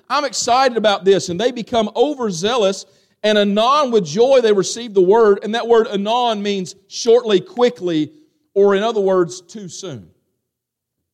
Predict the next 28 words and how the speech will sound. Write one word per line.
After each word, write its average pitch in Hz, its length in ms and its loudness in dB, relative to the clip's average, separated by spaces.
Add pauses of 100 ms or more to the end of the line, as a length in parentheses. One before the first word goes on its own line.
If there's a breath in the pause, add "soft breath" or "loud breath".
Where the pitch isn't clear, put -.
(240)
Amen? 165 400 -6 (1080)
So - 120 -16
are 131 80 -6
you 196 80 -10
saying 277 280 -6
they 247 80 -8
got 214 160 -8
saved 226 400 -8
too 214 180 -14
soon? 208 480 -6 (460)
Well, 240 160 2
here's 262 420 -4
what 233 180 0
I 214 120 0
will 202 240 2
tell 185 280 0
you. 123 180 -2
The 147 180 -20
Bible 240 300 0
teaches 208 440 -14
us 202 200 -6
very 202 220 -2
plainly 170 680 -6 (320)
that 156 120 -6
no 220 300 -2
man 226 320 -2
can 175 240 -8
come 226 480 -6